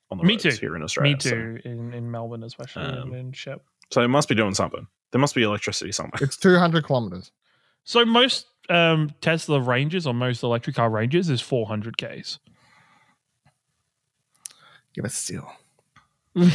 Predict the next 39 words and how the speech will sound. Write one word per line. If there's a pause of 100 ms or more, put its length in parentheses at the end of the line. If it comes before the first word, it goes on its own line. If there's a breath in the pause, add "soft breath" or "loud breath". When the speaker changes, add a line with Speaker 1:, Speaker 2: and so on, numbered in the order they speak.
(760 loud breath)
Speaker 1:
So
Speaker 3:
What
if
Speaker 1:
you
Speaker 3:
something
Speaker 1:
just
Speaker 3:
go-,
Speaker 1:
want
Speaker 3:
it's
Speaker 1:
the
Speaker 3:
just
Speaker 1:
safety
of
fossil
fuels
to
keep
you
going. (720 loud breath)
Speaker 2:
Here's
Speaker 3:
No,
Speaker 2:
something,
I
Speaker 3:
just (100)
Speaker 2:
get
you
on
the
backup
of
it,
but
it's
like,
I,
I
think, (500 soft breath)
like, (500)
it